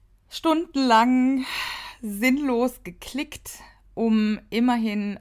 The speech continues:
alle meine alten Folgen, ähm, runterzuladen auf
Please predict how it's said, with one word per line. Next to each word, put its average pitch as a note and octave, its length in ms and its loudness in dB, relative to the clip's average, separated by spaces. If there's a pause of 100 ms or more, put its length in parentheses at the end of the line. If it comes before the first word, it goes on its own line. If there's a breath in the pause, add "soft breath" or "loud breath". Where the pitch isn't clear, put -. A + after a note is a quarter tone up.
alle G#3 280 2
meine F3+ 340 -2
alten E3 260 -8
Folgen, F3 640 -6 (480 soft breath)
ähm, E3 560 -4
runterzuladen G3+ 1200 -4
auf E3 400 -6